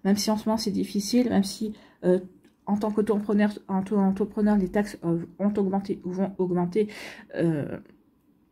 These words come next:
incessamment sous peu. Ici, on me dit que c'est peut-être une, c'est quand même peut-être une chance. Alors, ici, on vous dit aussi, attention, ok, tu es bien aligné. Donc ici, pour moi, ça veut dire que vous mettez toutes vos, les chances de votre côté. Ici, peut-être que vous n'allez pas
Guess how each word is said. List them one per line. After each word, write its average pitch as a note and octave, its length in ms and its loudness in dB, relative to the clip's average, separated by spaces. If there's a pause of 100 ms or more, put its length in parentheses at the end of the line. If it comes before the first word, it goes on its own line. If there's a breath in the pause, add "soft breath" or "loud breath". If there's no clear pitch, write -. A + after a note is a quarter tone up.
(340)
incessamment F#3+ 520 2
sous F3+ 180 -2
peu. A3+ 320 2
Ici, G3 260 0
on A3 40 4
me G#3+ 80 4
dit A3 160 0
que G#3+ 100 -2
c'est G#3 140 -4
peut-être C4+ 220 -2
une, G3+ 140 -2
c'est G#3+ 140 -6
quand G#3+ 80 -2
même A#3 160 2
peut-être A3+ 260 -4
une G#3 120 4
chance. F3 200 -6 (200 loud breath)
Alors, F3 240 2 (300)
ici, A3 240 -2
on D#4 60 4
vous C4 100 2
dit G#3+ 120 2
aussi, C4 340 2 (300 loud breath)
attention, G3+ 640 -2 (640 loud breath)
ok, A#3 260 2
tu B3+ 140 -2
es G#3 60 4
bien G3 160 6
aligné. G#3 520 4
Donc G#3 140 -6
ici, A3+ 240 -2
pour C4 160 -6
moi, B3 160 2
ça B3+ 100 -2
veut G#3 60 2
dire A#3 160 -2
que - 80 -2
vous G3+ 160 0
mettez G#3 400 4 (220 loud breath)
toutes C4+ 160 -2
vos, A#3+ 100 2
les A#3+ 240 2
chances A#3+ 220 -2
de A3+ 80 0
votre G#3 320 2
côté. A3 320 0 (100)
Ici, G#3 240 -2
peut-être G#3+ 240 2
que - 80 -8
vous G3+ 60 0
n'allez F#3+ 140 4
pas A3+ 260 4